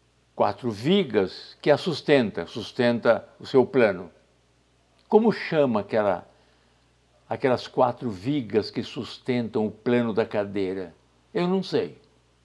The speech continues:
Ah, mas não tem importância. O homem pro-, coloca o nome. O povo coloca o nome. O pé da cadeira.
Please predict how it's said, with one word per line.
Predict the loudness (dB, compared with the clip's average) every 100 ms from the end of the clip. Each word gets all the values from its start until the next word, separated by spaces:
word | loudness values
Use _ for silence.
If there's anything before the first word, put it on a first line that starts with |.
| _ 2
Ah, | 4
mas | 4
não | 0 -2
tem | -4
importância. | 0 0 2 -2 2
O | 6
homem | 8 8 4
pro-, | 2 4 4
coloca | 6 8 8 6 2
o |
nome. | 2 2 2 -8 _ _ _ _ _ _ _
O | -8
povo | 10 12 12 12
coloca | 4 6 6 4
o |
nome. | 2 2 2 -2 -14 _ _ _ _ _ _ _
O | 2 2
pé | 8 8 10
da | 8
cadeira. | 6 4 2 0